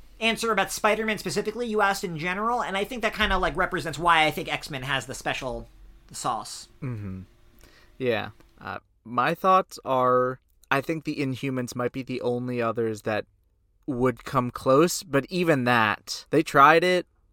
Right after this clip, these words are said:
Speaker 2: I don't know if it would, maybe they just need someone who really knows what they're doing. But, I mean, I could also see, like, the space books, kind of like how when Abnett and Lanning were handling their Annihilation stuff, approaching it in a slightly different way.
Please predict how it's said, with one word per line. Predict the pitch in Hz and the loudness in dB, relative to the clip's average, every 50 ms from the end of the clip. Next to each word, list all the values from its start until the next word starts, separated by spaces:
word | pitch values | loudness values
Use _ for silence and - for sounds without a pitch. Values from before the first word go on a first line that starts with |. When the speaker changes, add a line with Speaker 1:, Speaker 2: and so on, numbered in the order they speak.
| _ - | _ 0
Speaker 2:
I | 139 135 | 2 2
don't | 139 139 139 | 4 2 2
know | 139 135 135 135 | 2 2 2 2
if | 135 - - | 2 0 -2
it | 139 131 | -2 0
would, | 127 127 - 147 | 0 -2 -2 0
maybe | 147 147 170 180 180 202 190 190 | 4 4 4 4 4 0 -2 -4
they | 180 170 180 165 | -2 2 2 2
just | 147 143 147 - | 2 0 -4 -4
need | 143 147 143 131 | -4 -4 -4 -2
someone | - - 139 135 131 127 | 0 0 2 2 0 -2
who | 127 127 | -2 -4
really | 117 113 120 127 123 123 | -4 -2 -2 0 0 0
knows | 120 123 123 - | 0 -2 -2 -4
what | 131 123 | -6 -8
they're | - 131 | -6 -6
doing. | 123 123 123 - - - - | -6 -6 -8 -12 -16 -6 4
But, | - 214 - - - | 4 6 6 6 0
I | 175 | -2
mean, | 180 185 185 165 - - - | -2 -2 -4 -6 -6 -2 2
I | 143 175 | 2 2
could | - 196 | 4 4
also | 160 151 151 143 - 143 | 6 6 6 4 2 -2
see, | - - - 139 131 | -4 -2 -2 0 2
like, | 127 123 120 - - - - | 2 2 0 -2 -6 -4 -4
the | 143 | -2
space | 135 - - 208 220 220 - | -2 2 2 2 2 2 0
books, | - - 98 - - - - - - - | -4 -4 -6 -6 -6 -8 -12 -12 -12 -12
kind | - - 135 131 123 | -4 -2 -2 0 0
of | 123 | -2
like | 113 120 120 120 - | -2 -2 -2 -2 -4
how | - - - - 120 113 110 107 110 | -8 -4 0 4 6 6 6 4 4
when | 110 110 110 107 117 117 110 110 | 2 -2 -2 -2 -2 -2 -2 -4
Abnett | 107 - 117 117 113 113 123 113 | -2 0 0 0 2 0 -4 -4
and | 110 113 117 | -6 -6 -6
Lanning | 120 120 120 120 117 113 113 | -6 -4 -4 -4 -4 -4 -4
were | 110 107 104 | -4 -4 -4
handling | 107 110 107 104 104 104 104 107 104 104 | -4 -4 -4 -4 -4 -6 -6 -6 -6 -6
their | 104 98 104 101 98 95 | -4 -4 -2 -2 -2 -2
Annihilation | 98 101 107 110 113 123 165 208 214 - 160 123 | -2 -4 -4 -2 0 0 0 -2 -2 -4 -4 -6
stuff, | - - - 120 104 92 95 - - - - - _ _ _ _ _ _ _ _ _ | -6 -2 0 0 0 0 -2 -4 -12 -18 -20 -20 _ _ _ _ _ _ _ _ _
approaching | - 135 - - - 160 156 - - 151 139 | -4 -4 0 4 4 4 4 4 0 -2 -4
it | 135 120 | -4 -4
in | 110 123 | -4 -6
a | 117 | -6
slightly | 110 - - 139 127 113 120 | -4 0 2 2 2 0 -2
different | 117 107 123 113 - 117 107 - | -2 -2 -4 -4 -4 -8 -8 0
way. | 131 147 147 127 101 - - - - - | 4 6 6 6 6 2 -4 -12 -16 -18